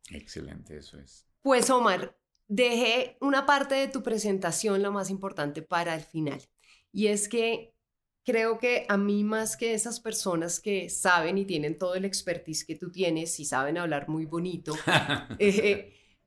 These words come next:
Speaker 2: esas personas, por supuesto, a todas las admiro, pero las que más logran impactar mi vida son aquellas que puedo ver que viven en coherencia y que se les nota que todo lo que dicen lo han llevado a su vida.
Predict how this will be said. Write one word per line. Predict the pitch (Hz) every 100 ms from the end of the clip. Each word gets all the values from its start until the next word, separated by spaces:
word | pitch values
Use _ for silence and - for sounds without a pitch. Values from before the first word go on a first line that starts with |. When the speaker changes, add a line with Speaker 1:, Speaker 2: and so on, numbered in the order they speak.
| _
Speaker 2:
esas | 254 247 254
personas, | 285 285 226 208 214 -
por | 247
supuesto, | 214 214 196 190 208
a |
todas | 226 226
las | 233 233
admiro, | 247 262 233 214 214
pero | 208
las | 202 190 -
que | 202
más | 220 226 226
logran | 240 240 254 254
impactar | 262 240 226 170 - 175 175
mi | 185
vida | 208 202 190
son | 196 190
aquellas | 190 202 185 190
que | 208
puedo | 190 175 156 165
ver | 170 175 -
que | 185
viven | 190 190 180 180
en | 185
coherencia | 180 165 160 156 143 - 143 - _ _
y | 196
que | 202
se | 202 190
les | 180 165
nota | 180 175 175 147
que | -
todo | 185 196 208
lo | 214 214
que | 196
dicen | 175 160 175 165 -
lo | 185 185 175 165
han | 165 160
llevado | 170 170 165 170 - -
a | 175
su | - 165
vida. | 151 139 127